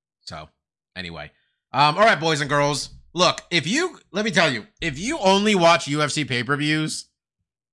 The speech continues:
and, like, and listen to this podcast,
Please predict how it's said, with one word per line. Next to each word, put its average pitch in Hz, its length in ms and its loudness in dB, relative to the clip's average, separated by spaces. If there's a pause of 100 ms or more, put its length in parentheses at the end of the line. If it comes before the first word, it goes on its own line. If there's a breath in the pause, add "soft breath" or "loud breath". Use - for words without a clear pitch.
(440)
and, 131 220 0
like, 110 500 0 (120)
and 127 260 2
listen 135 240 0
to 131 60 0
this 127 160 0
podcast, 107 800 0